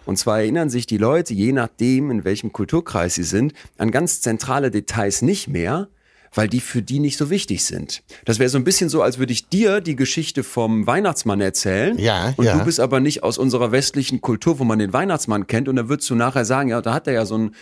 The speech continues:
Speaker 1: der hat ja so einen Mantel, ne? Der hat doch so einen Mantel und der Mantel ist komplett orange.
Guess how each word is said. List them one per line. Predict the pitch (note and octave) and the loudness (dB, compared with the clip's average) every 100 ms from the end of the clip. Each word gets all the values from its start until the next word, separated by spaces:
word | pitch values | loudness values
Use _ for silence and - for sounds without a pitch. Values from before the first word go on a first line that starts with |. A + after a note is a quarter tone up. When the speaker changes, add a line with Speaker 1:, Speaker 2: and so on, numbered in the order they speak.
| - | -8
Speaker 1:
der | A#2+ | -4
hat | C3+ | -2
ja | A#2+ | 0
so | |
einen | A#2 | 2
Mantel, | B2 A#2+ F#2+ E2+ | 2 0 -2 -2
ne? | G#2+ | 0
Der | E3+ | 0
hat | C#3 | -2
doch | |
so | C#3 | -2
einen | C3 | 0
Mantel | C3 F#3 F#3+ | 2 0 -2
und | C#3+ | -2
der | B2+ | 0
Mantel | A#2+ C#3 C3+ | 0 0 -2
ist | B2 | -4
komplett | - A#2+ B2+ B2+ B2+ - - - - _ - _ _ _ _ | -4 -4 0 2 2 0 -6 -8 -10 _ -20 _ _ _ _
orange. | A#2+ G#2+ F#2+ F2 - - | 2 2 0 -2 -4 -6